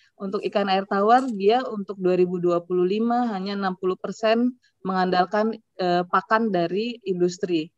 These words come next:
Sedangkan untuk salmon, ikan laut nih yang proteinnya harus tinggi, eh, makanannya, di dua ribu dua lima, bahkan dari tahun dua ribu, dia udah seratus persen menggunakan pelet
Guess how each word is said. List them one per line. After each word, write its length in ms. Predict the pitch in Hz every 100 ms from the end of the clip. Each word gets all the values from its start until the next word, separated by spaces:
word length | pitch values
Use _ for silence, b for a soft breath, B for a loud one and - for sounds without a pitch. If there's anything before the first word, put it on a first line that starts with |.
| _ _
Sedangkan 400 | 196 185 202 208
untuk 240 | 196 196
salmon, 560 | - 190 180 190 254 330 - - -
ikan 160 | 185 180
laut 320 | 175 180 - -
nih 480 | 226 214 254 196
yang 240 | 175 175 - _
proteinnya 480 | 175 170 175 180
harus 240 | 180 170 -
tinggi, 480 | 185 170 165 220 -
eh, 280 | - 170
makanannya, 680 | 165 165 170 165 165 185 262 - b b b _
di 160 | 170 190
dua 240 | 185 196
ribu 240 | 196 190 190
dua 160 | 190
lima, 240 | 190 208 226
bahkan 320 | 190 233 240
dari 320 | 208 196 202
tahun 320 | 196 190 190
dua 160 | 175 170
ribu, 240 | 185 196
dia 240 | 240 220 226
udah 80 |
seratus 480 | 226 226 202 - 190
persen 480 | - 196 - 240 247
menggunakan 720 | 220 185 180 180 180 240 247 240 b b _ -
pelet 320 | 220 208 170